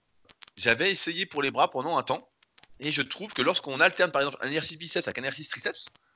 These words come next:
par exemple on fait toutes les séries biceps, puis ensuite on fait un exercice triceps toutes les séries, ensuite on fait un exercice biceps, et cetera, on a du mal à savoir si on en a fait suffisamment, euh, parce que la congestion,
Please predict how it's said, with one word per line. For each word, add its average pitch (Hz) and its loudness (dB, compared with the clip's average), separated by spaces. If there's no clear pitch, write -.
par 107 4
exemple 131 2
on 101 -20
fait 123 0
toutes 160 -8
les 160 -2
séries 156 -4
biceps, 151 -2
puis 139 0
ensuite 143 0
on 131 -2
fait 123 -2
un - 2
exercice 131 2
triceps 160 -6
toutes - -12
les 151 -4
séries, 160 -4
ensuite 165 -8
on 135 -2
fait 113 -4
un 123 0
exercice 143 -4
biceps, 151 -10
et - -14
cetera, - -4
on 127 -6
a 135 6
du 127 -8
mal 190 4
à 120 4
savoir 156 0
si - -2
on 185 2
en 151 0
a 143 4
fait 151 -4
suffisamment, 139 -2
euh, 101 -2
parce 110 -2
que 175 2
la 143 6
congestion, 156 -4